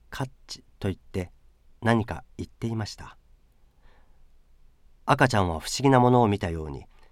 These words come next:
しばらくびっくりした目つきで、黙って時計を見ていました。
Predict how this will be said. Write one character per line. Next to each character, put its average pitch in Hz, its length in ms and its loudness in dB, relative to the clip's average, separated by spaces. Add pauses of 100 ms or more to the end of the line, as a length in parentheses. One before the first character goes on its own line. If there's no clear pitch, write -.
(100)
し - 160 -6
ば 156 100 6
ら 135 80 2
く - 240 -6
び 95 120 -6
っ - 120 -20
く 170 120 -6
り 143 80 -6
し - 80 -10
た 95 100 4
目 95 120 2
つ - 120 -14
き - 100 -14
で、 69 180 -12 (580)
黙 87 240 -4
っ 113 40 -8
て - 320 -10 (140)
時 85 160 -10
計 98 180 0
を 92 80 2
見 98 120 0
て 82 100 -10
い 76 60 -10
ま 76 120 -12
し - 80 -18
た。 - 220 -20